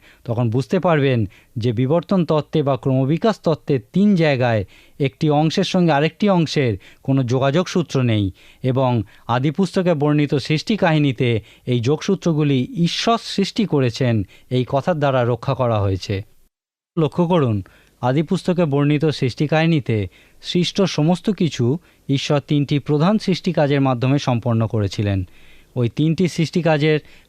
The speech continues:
মাঝে মাঝে প্রচুর উন্নয়ন ও পরিবর্তন সম্পন্ন হয়েছিল। ঈশ্বরের আত্মা ওই সমস্ত সৃষ্ট বিষয়গুলির উন্নয়ন ও পরিবর্তন সাধন করেছিলেন। আমরা দেখেছি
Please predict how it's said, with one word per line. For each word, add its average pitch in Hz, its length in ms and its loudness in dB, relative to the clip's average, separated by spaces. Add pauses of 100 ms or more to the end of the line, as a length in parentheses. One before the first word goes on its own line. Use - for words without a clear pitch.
মাঝে 127 280 2
মাঝে 127 380 2 (280)
প্রচুর 196 420 0
উন্নয়ন 170 540 2
ও 147 60 2
পরিবর্তন 147 600 0
সম্পন্ন 117 500 0
হয়েছিল। 101 420 -2 (320)
ঈশ্বরের 139 400 0
আত্মা 135 460 0 (300)
ওই 127 80 0
সমস্ত 185 480 0
সৃষ্ট 175 400 -2
বিষয়গুলির 175 640 0 (300)
উন্নয়ন 170 480 2
ও 160 80 2
পরিবর্তন 143 560 0
সাধন 170 320 0
করেছিলেন। 101 600 -2 (380)
আমরা 117 240 0
দেখেছি 131 560 -2